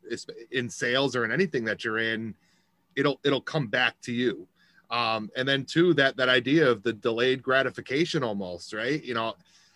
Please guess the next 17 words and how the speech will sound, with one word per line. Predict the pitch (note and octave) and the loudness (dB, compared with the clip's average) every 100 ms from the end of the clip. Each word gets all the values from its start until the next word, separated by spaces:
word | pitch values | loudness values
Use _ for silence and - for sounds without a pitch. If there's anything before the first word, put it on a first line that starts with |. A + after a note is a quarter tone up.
| - | -6
I'm | D3+ | 0
not | F#3 D#3+ | 2 2
gonna | E3+ | 0
sell | - F#3 F3 D#3+ | 2 4 6 6
anything | C#3 C3 B2 | 4 0 -4
today, | A#2+ A#2+ | -2 0
but | A2+ A2+ | 0 0
I'm | |
gonna | A#2+ B2 | 0 2
get | D3 | 0
to | C3 | 0
know | B2 D3 D3+ | 2 4 4
something | D3+ C3 - A#2+ | 0 -2 -2 -2
about | A2+ B2 B2 - | 0 0 0 0
this | C3+ - | -2 0
other | D3 C3 | -2 -2
person, | - - C#3+ D3 C#3 B2 A2+ A2 | -2 -4 -4 -2 -2 -2 -2 -6